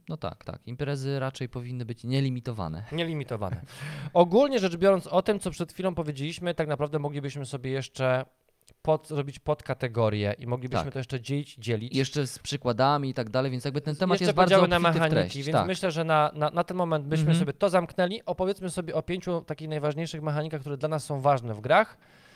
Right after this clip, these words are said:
Speaker 2: E, ja
Speaker 1: Czy
Speaker 2: ci
Speaker 1: właśnie
Speaker 2: zadam jedno pytanie, bo mam dla ciebie.
Speaker 1: Okej, ale czy uważasz, że powinniśmy mówić o tych mechanikach, czy może zamykamy temat już? Czy
Speaker 2: Nie, ja
Speaker 1: przestaniemy?
Speaker 2: uważam, że
Speaker 1: Że tu mechaniki
Speaker 2: tak,
Speaker 1: pasują?
Speaker 2: że, żebyśmy o tym sobie powiedzieli, bo możliwe, że to będzie wstęp do następnego odcinka.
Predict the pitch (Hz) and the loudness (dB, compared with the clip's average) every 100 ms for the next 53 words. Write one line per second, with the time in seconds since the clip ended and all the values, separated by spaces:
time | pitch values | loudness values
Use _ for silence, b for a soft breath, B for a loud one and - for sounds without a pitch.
0 | b b - 143 143 160 226 190 208 196 | b b -6 -2 2 6 6 8 10 12
1 | 180 170 170 151 - - 123 110 110 107 | 12 10 8 4 2 4 4 4 2 0
2 | 107 104 104 - 104 101 160 185 170 202 | 2 2 0 0 2 6 6 6 4 0
3 | 208 208 196 180 185 185 185 185 185 190 | 2 2 2 0 -2 -2 -2 -2 -4 -4
4 | 185 185 180 180 175 190 185 285 214 170 | -4 -4 -6 -4 -4 -2 -4 -6 -8 -6
5 | 151 135 139 127 127 117 120 113 113 117 | -4 -2 -4 -2 -4 -4 -6 -6 -8 -10
6 | 135 - - 233 196 135 190 269 269 269 | -12 -12 -8 2 4 6 4 4 8 6
7 | 240 254 220 240 240 233 196 196 180 175 | 8 2 2 4 4 4 2 2 0 2
8 | 302 220 175 147 107 117 147 185 170 175 | 4 6 8 6 4 0 -6 -6 -4 -4
9 | 175 185 170 156 160 165 196 190 208 208 | -2 -4 -4 -4 -4 -2 0 2 2 0
10 | 220 214 202 208 202 196 190 - 202 185 | 0 -2 -2 -2 -2 -4 -6 -2 0 0
11 | 190 185 196 196 185 185 - 170 - - | 0 0 -2 -2 -6 -6 -8 -12 -14 -18